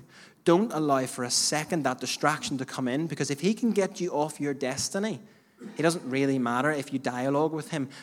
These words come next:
Nobody in Scripture dialogued with the enemy and won apart from Jesus.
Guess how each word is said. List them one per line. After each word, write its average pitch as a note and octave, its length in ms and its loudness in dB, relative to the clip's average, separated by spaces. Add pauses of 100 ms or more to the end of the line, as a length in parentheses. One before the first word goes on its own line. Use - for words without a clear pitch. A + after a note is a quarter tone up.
Nobody F3+ 560 4
in C#3 140 -2
Scripture C3+ 520 -4 (220)
dialogued C#3 540 2
with B2+ 140 -4
the B2 120 -4
enemy B2+ 300 -2
and B2 180 -6
won A#2+ 340 -4
apart B2 300 -4
from A#2+ 180 -10
Jesus. A2+ 580 -10